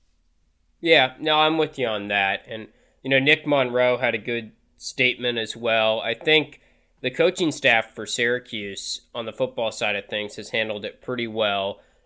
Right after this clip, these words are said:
And Dino and John Wildhack had each sort of separate press conferences over Zoom today on, as we're talking on Thursday, and we'll get to some of the things they said. But one of the big things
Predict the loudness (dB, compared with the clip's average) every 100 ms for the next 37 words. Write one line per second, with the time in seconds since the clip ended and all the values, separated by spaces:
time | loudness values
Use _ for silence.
0 | 2 6 6 2 0 4 6 4 2 2
1 | 0 2 0 0 -2 -6 -6 -4 -4 -6
2 | -12 _ -10 -10 -10 -10 -10 -6 -4 -4
3 | -4 -8 -8 -4 -4 -2 -6 -6 -10 -10
4 | -10 -8 -10 -8 -10 -10 -4 -2 -2 -4
5 | -8 -12 _ _ _ _ _ 0 4 6
6 | 4 -2 -8 -14 -8 -6 -6 -4 -4 -2
7 | -4 -6 -8 -10 -2 0 0 -2 -4 -2
8 | -6 -2 -2 -2 -6 -4 -4 -8 -6 -8
9 | -6 -8 0 2 2 -2 -2 0 0 0
10 | 0 -2 0 0 0 -4 -10